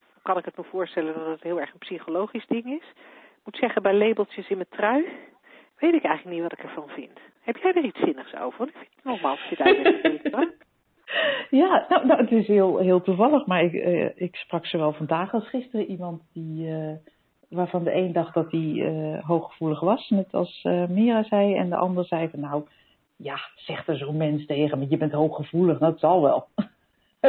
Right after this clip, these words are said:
Speaker 1: Ja. Ja, nee,
Speaker 2: Ja.
Speaker 1: ik heb ook iemand,
Speaker 2: Ja.
Speaker 1: ik sprak gisteren ook iemand die ook, ook hooggevoeligheid voor zichzelf
Speaker 2: Oh.
Speaker 1: ontdekt. Dus het is in
Speaker 2: Oh.
Speaker 1: mijn, eh, in mijn praktijk ook een beetje een thema op het moment.
Speaker 2: Kijk, nou, dan is het gewoon een, eh, een, een, eh,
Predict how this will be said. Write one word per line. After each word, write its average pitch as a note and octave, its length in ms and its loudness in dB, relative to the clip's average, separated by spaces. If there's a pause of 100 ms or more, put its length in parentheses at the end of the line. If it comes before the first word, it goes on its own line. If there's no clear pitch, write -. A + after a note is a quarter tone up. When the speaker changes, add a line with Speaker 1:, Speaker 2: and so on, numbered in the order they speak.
(140)
Speaker 1:
Ja. A#3+ 360 4 (500)
Ja, A#3+ 160 6
nee, C4 100 4
Speaker 2:
Ja. D#4 60 6
Speaker 1:
ik G#3 140 4
heb - 40 -4
ook F4 120 2
iemand, D4+ 280 0
Speaker 2:
Ja. D#4 200 4
Speaker 1:
ik B3+ 120 0
sprak - 280 -2 (100)
gisteren A#3 380 0
ook C#4+ 120 0
iemand A3+ 280 -2
die G3 140 -4
ook, - 280 -2
ook A#3 220 -2
hooggevoeligheid A3 720 -2
voor - 140 -10
zichzelf - 360 0
Speaker 2:
Oh. F#4+ 60 4
Speaker 1:
ontdekt. D#3+ 280 0 (720)
Dus - 120 -16
het B3 100 0
is - 60 -6
in A#3 60 2
Speaker 2:
Oh. A3+ 60 0
Speaker 1:
mijn, A3 280 -2
eh, G3 300 0
in G3+ 60 -8
mijn G#3+ 180 0
praktijk G3 440 -2
ook A#3 120 -2
een C4+ 60 -8
beetje G#3+ 240 -4
een E3+ 60 -14
thema D3 360 -2
op - 80 -8
het - 100 -16
moment. D3 360 -10 (540)
Speaker 2:
Kijk, G#3+ 360 2
nou, F#3 180 0
dan G3+ 140 6
is A3 100 4
het A3 160 0
gewoon G3 340 0
een, D#3+ 220 -6
eh, D3+ 320 -4
een, D3 220 -8
een, D3 200 -8
eh, D3 300 -12